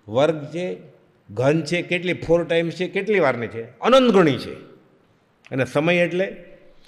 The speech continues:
આંખના પલકારામાં અસંખ્યાત વયા જાય એક પલકારામાં,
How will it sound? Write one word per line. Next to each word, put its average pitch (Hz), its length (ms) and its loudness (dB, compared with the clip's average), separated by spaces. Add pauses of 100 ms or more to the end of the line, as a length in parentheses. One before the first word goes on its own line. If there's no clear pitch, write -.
(340)
આંખના 156 720 0
પલકારામાં 147 920 -2
અસંખ્યાત 180 720 0 (720)
વયા 147 200 4
જાય 117 180 -2
એક 135 240 -4
પલકારામાં, 95 540 -6